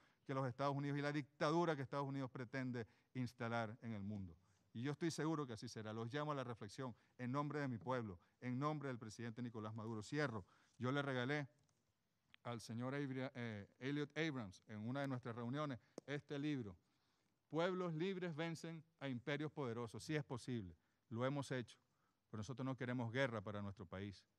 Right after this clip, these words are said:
No queremos una guerra en Venezuela, hay que detener la guerra en Venezuela.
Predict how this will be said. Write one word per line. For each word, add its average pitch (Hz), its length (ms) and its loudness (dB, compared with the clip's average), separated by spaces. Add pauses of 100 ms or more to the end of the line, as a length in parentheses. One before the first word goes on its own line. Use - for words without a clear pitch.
(640)
No 123 160 -2
queremos 131 380 2
una 117 140 0
guerra 120 220 0
en 120 80 0
Venezuela, 113 400 -2
hay 110 60 -2
que 127 140 -4
detener 131 380 0
la 117 120 0
guerra 120 200 0
en 120 80 0
Venezuela. 101 500 -6